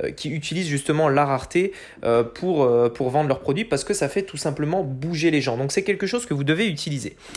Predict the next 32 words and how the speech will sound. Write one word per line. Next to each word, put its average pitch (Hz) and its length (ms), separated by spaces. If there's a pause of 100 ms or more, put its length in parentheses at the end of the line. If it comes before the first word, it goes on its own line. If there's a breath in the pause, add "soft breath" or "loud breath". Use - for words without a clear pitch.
(140 loud breath)
Et 160 80
pour 202 160
revenir 220 300
au 143 80
sujet 185 280
de 180 60
ce - 100
podcast 139 480
où 147 60
je 135 60
disais, 135 260
voilà, 160 220
pourquoi 190 400
c'est 147 160
beaucoup 139 260
plus 156 240
intéressant, 139 640 (380 loud breath)
euh, - 100
de 131 160
faire 156 280
des 127 220
offres 151 220
ponctuelles, 170 720 (920 loud breath)
c'est, 202 540
euh, 131 180
tout - 180
simplement 143 380
justement 147 400
pour 135 160
créer - 220
cette 156 200
rareté. - 380